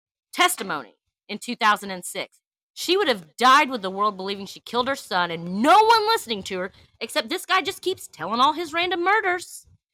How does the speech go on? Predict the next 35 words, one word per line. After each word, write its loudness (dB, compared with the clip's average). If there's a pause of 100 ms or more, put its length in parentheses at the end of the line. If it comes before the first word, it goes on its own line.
(120)
telling 0
all 6
his -2
random 0
stories, 0 (300)
and -8
one -2
sounded -4
familiar, 0
and -2
let's -4
look -2
it -2
up, 4
and -8 (340)
we've -2
got -2
someone -4
in -2
jail 0
for -8
that. -4
What -4
do -2
you -2
know? 0 (1400)
He 6
was 6
finally 4
executed 0
April 0
third, 4
two -4
thousand 2
fourteen, -4